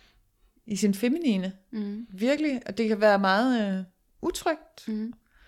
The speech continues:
Speaker 1: Og faktisk også ret ubehageligt.
Speaker 2: Men det er vel en form for,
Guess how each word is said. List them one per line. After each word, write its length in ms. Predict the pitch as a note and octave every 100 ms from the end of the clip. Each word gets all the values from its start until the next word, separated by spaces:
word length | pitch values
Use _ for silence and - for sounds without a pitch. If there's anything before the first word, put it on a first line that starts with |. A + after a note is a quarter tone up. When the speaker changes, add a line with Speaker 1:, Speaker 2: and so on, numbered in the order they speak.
| _ - _ _ _ _
Speaker 1:
Og 80 | A3 A3
faktisk 220 | A#3 C4
også 160 | B3+ -
ret 120 | A#3+
ubehageligt. 580 | C#4 A#3+ A#3+ C#4+ C4+ - _ - - -
Speaker 2:
Men 180 | G#3+ G#3
det 80 | G3+
er 40 |
vel 160 | F#3+ F#3
en 100 | F#3
form 240 | G#3+ A#3+
for, 100 | A3